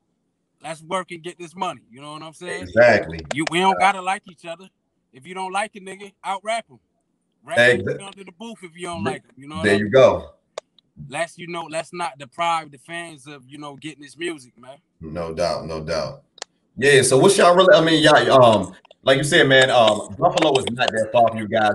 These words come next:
Speaker 2: man. Griselda, they making some noise. They real, uh, they doing their thing right now. And I remember, I remember Riggs, he had a, uh, Benny was on the Riggs joint not that wa-,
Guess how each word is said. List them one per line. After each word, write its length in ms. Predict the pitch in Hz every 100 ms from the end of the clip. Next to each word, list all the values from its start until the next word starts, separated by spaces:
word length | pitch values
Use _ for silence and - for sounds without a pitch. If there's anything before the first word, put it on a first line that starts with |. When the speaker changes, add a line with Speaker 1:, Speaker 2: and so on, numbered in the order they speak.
| 92
Speaker 2:
man. 220 | 107 101
Griselda, 500 | 98 98 131 135 127
they 160 | 127 127
making 240 | 120 113 110
some 100 | 110
noise. 340 | 113 113 107
They 100 | 107
real, 280 | 110 117 110 107
uh, 240 | 104 98
they 100 | 101
doing 240 | 113 117 110
their 80 | 107
thing 240 | 135 135
right 200 | 117 107 104
now. 140 | 101
And 280 | 98 - 110
I 80 | 139 147
remember, 260 | 151 123 - - - _ -
I 60 | 208
remember 260 | 220 170 139
Riggs, 340 | 226 233 160
he 80 | 277
had 160 | 196 165
a, 120 | -
uh, 300 | 143 135 - -
Benny 240 | 214 208 160
was 120 | 151
on 120 | 151
the 100 | 127
Riggs 360 | 143 196 180 139
joint 300 | 135 135 120
not 160 | 127 127
that 140 | 120
wa-, 160 | 127